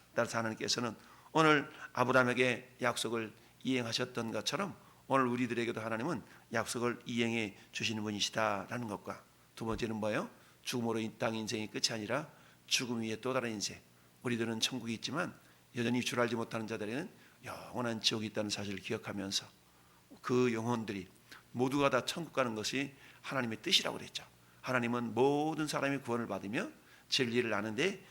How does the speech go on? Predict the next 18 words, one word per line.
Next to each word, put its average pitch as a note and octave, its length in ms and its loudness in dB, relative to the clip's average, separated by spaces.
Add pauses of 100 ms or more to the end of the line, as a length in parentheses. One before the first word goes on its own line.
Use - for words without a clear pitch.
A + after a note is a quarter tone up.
(200)
이 B2 100 -4
길을 G3+ 200 4
원하신다라고 G#2 1120 0
말씀했어요. G2+ 540 -2 (240)
그 F#3+ 100 0
누구도 C#3+ 600 4 (160)
지옥 C3 260 4
가서 A2 200 -2
고통당하는 G#2+ 560 -4
것이 C#3+ 280 -4 (300)
하나님 A#2+ 320 -2
뜻이 - 240 -4 (260)
아니다라는 A2 840 -2
얘기입니다. E2+ 420 -8 (240)
따라서 A#2 280 -2
오늘도 A2 220 -4
우리는 G#2+ 200 -4
어때요? G#2+ 300 -6